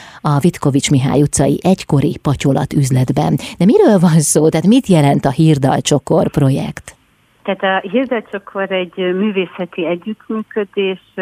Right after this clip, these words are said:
Speaker 2: Alicia Rogalska, lengyel képzőművész, Anus Réka népdalénekes, köztem, mint kurátor, illetve a Kartari asszonykórus között. Tehát ugye ez az, amit egyébként, eh,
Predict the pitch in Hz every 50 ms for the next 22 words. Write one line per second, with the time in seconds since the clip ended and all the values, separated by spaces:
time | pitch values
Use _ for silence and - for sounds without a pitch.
0 | 180 180 170 - - - - - - - 190 196 196 185 - - - 185 165 160
1 | 160 175 190 - 226 220 220 220 - - - 208 185 185 180 180 175 170 160 160
2 | 160 - - - 208 208 _ _ - 226 214 202 202 202 196 196 190 185 - 190
3 | 185 180 - _ - - 180 170 - 180 190 180 170 - - - 170 165 160 -
4 | - 156 147 156 170 185 202 _ _ - 190 170 - 175 175 170 165 165 165 165
5 | _ _ - 180 165 160 160 _ _ - 170 160 160 160 - - - - _ _
6 | - - 185 175 - - - 185 170 165 165 160 156 160 - - - 196 190 208
7 | 196 196 196 - - - 185 170 175 165 160 160 160 160 - - - 160 156 -
8 | - - 175 165 165 - - 175 156 156 151 - - 170 170 - - - 170 156
9 | 170 165 - 175 170 160 165 - - - 180 180 226 254 240 - 180 170 - 170
10 | 170 165 170 185 190 180 175 170 165 170 170 - - 170 - 170 160 - _ _
11 | - 175 165 170 - - 170 160